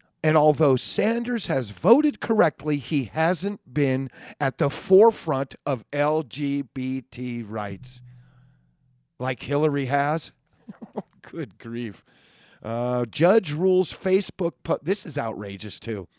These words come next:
And this, I think, was a Colorado situa-, Colorado Congressman Bob Schaefer. A state judge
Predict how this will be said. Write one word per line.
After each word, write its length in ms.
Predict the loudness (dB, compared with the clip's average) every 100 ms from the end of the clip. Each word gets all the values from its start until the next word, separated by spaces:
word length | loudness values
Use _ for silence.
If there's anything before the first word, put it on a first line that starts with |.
| _ -20 -10
And 140 | -4
this, 160 | -2 -4 -6
I 100 | -4
think, 240 | -2 -2
was 140 | -4
a 80 | -4
Colorado 540 | -2 0 0 0 -2 -4
situa-, 400 | -8 -10 -12 -14 _
Colorado 420 | 2 4 4 2
Congressman 600 | 0 -2 -2 -4 -8 -10 -10
Bob 260 | -6 -8
Schaefer. 340 | -8 -12 -10 -12 -12 -20 -6
A 100 | -4
state 540 | -4 0 0 0 -6
judge 460 | 0 2 2 -4